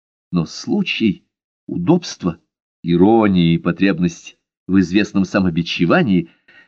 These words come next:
заставили меня выбрать вот эту столицу воды и туманов, изрезанную каналами,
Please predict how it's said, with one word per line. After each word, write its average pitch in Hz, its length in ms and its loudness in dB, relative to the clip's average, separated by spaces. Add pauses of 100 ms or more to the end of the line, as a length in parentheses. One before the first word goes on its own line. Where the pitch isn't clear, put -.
(120)
заставили 127 720 0
меня 165 180 2
выбрать 139 360 0
вот 110 200 0
эту 92 240 -2
столицу 85 600 -4
воды 85 280 0
и 82 80 0
туманов, 90 680 -4 (300)
изрезанную 92 800 2
каналами, 127 720 0